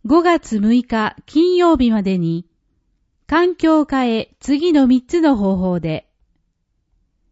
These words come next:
一つ目、ファックスによる方法。ファックス、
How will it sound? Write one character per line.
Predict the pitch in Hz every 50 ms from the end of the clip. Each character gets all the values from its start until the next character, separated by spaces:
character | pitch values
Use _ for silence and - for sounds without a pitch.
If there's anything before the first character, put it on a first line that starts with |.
| _ _ _ _ _ _ _
一 | - - _ 311 311 311
つ | - - 285 285
目、 | 262 254 233 240 - _ _ _ _ _ _ -
フ | - -
ァ | 339 370
ッ |
ク | 359 _ - 311
ス | 262 - 277
に | 247 240 226
よ | 220 202
る | 190 190 190
方 | 165 180 196 196 196
法。 | 175 151 180 170 160 151 143 - _ _ _ _ _ _ _ _ _ _ _ _ _ _ _ _ _
フ | - - 311
ァ | 320 320
ッ | _ _
ク | - -
ス、 | - - - 196 190 185 -